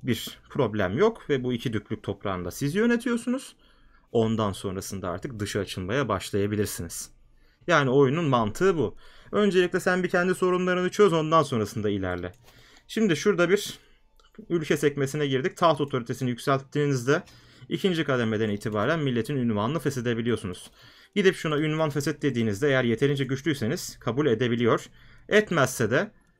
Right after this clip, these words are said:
siz eğer bunların hepsinden güçlüyseniz etmesinler kardeşim.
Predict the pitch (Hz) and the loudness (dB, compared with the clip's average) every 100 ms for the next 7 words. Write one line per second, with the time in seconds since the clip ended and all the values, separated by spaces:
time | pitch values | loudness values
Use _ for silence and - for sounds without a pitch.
0 | _ - 196 160 151 143 135 143 147 131 | _ -6 0 4 4 4 2 2 2 2
1 | 156 147 131 120 117 - 180 - 127 165 | 0 0 0 0 -2 -4 -4 -2 -2 -4
2 | - - - - - _ _ - 190 190 | -10 -16 -20 -20 -20 _ _ 0 0 2
3 | 120 - 98 98 95 95 92 95 - | -2 -2 -6 -6 -6 -6 -6 -6 -8